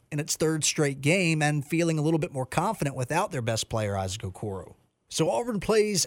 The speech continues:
an unattractive style of basketball. It is efficient, though, top forty, and defense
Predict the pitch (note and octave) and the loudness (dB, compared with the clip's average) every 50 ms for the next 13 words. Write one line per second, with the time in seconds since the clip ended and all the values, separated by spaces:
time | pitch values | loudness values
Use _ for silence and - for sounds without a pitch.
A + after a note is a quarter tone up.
0 | - - E3 E3+ - E3+ E3+ E3 C3 - - F3+ F3+ E3+ D#3 - - D#3 C3 - | 0 -2 -2 0 2 4 4 4 2 2 2 2 4 2 2 2 0 0 2 2
1 | - - D#3+ D3 C#3 C#3 C#3 C3+ C3 A#2+ A2 B2 A#2+ A#2+ A#2 - - - C3 A#2 | 2 2 4 4 4 4 4 2 2 2 2 2 2 2 2 0 -2 -4 -4 -2
2 | A#2 A2 A2 A2+ A2+ B2+ - C3+ B2+ B2 B2+ B2+ B2+ B2 A#2+ A#2+ A2+ G#2+ - - | 0 2 2 2 2 0 0 0 0 2 4 4 4 4 4 2 2 0 -2 -2
3 | - _ _ _ - C3+ B2 - E3+ F#3+ - - B3+ - - B2+ B2+ C#3 E3 F3+ | -4 _ _ _ -6 -4 2 4 4 6 6 4 2 0 0 0 2 2 2 2
4 | F3 - _ - - D#3 D3 D#3+ D#3+ - D3 D3 F3 G3 F3 D#3+ E3+ E3 - _ | 0 -6 _ 0 4 4 4 4 2 -2 0 2 4 4 4 4 2 0 -4 _
5 | _ _ _ _ _ - C#3 C#3+ C3 C#3 D#3 E3 - F#3 F3 E3 D#3 - - - | _ _ _ _ _ -4 -2 0 2 2 0 0 2 2 2 2 2 0 -2 -4